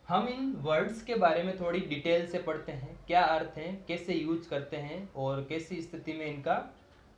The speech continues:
अ, उपयोग होता है। This और that, जो ये this और that है, is used for singular, countable और uncountable noun। This यानी यह, that यानी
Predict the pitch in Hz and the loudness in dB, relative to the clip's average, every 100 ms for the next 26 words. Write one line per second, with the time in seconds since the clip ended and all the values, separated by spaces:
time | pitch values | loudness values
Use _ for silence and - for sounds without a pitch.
0 | - 127 131 156 151 135 135 160 - 127 | -12 -6 -4 -2 0 0 0 -2 -2 0
1 | 185 - - - - 147 156 143 113 104 | 0 0 -6 -18 -4 2 2 2 -2 -4
2 | - - - - 147 185 - 226 - - | -6 -14 -18 -10 0 0 0 -2 -6 -2
3 | 208 196 156 175 180 156 202 - - - | 0 2 2 2 0 -4 -6 -8 -16 -12
4 | 208 226 165 180 208 277 285 - - 180 | -2 0 2 4 4 2 -2 -6 0 4
5 | 185 208 220 - 208 208 214 233 226 240 | 6 4 0 -2 4 4 4 2 2 2
6 | 247 - - - 160 175 202 208 190 208 | -4 -12 -20 -2 2 2 2 2 2 2
7 | 214 175 175 175 175 214 233 - 180 185 | 2 2 0 0 0 0 0 4 4 4
8 | 185 185 160 120 101 90 - - - - | 2 2 2 0 -4 -6 -14 -20 -20 -20
9 | - - - - 147 233 294 - - - | -20 -20 -20 -18 -2 0 0 -6 -18 -8
10 | 143 160 190 180 165 170 220 262 - - | -2 2 4 6 6 6 2 0 -6 -20
11 | - 135 135 165 - 196 160 151 196 311 | -12 -4 4 6 6 4 0 2 0 -2